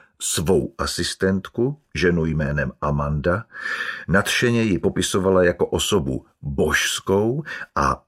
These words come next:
úžasně laskavou a neváhala o ní prohlásit,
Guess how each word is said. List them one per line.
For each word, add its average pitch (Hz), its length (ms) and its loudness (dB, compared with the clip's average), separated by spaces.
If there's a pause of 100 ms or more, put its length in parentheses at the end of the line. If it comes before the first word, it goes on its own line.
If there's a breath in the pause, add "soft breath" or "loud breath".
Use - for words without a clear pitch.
úžasně 123 1000 0
laskavou 80 800 0 (300 loud breath)
a 80 100 0
neváhala 104 600 4
o 90 60 2
ní 78 140 0
prohlásit, 123 840 0